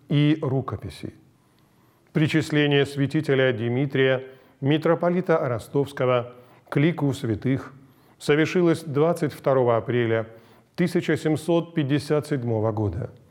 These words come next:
Празднество ему установлено также двадцать первого сентября, в день обретения мощей. Дорогие братья и сестры,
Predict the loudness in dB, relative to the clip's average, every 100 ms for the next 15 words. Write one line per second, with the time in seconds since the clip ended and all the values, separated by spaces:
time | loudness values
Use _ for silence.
0 | _ _ _ _ _ _ 2 4 4 2
1 | -2 0 2 2 2 0 0 0 2 2
2 | 2 0 0 -2 0 0 0 -4 -16 -20
3 | -14 -2 2 2 0 -4 0 2 2 2
4 | -2 -6 -4 -2 0 0 -2 -10 -20 -20
5 | _ -2 2 2 0 0 -2 0 0 0
6 | -2 -2 -2 -4 -6 -4 -4 -6 -8 -8
7 | -10 _ _ -2 2 2 4 2 4 2
8 | 0 -4 -2 -4 0 0 0 -2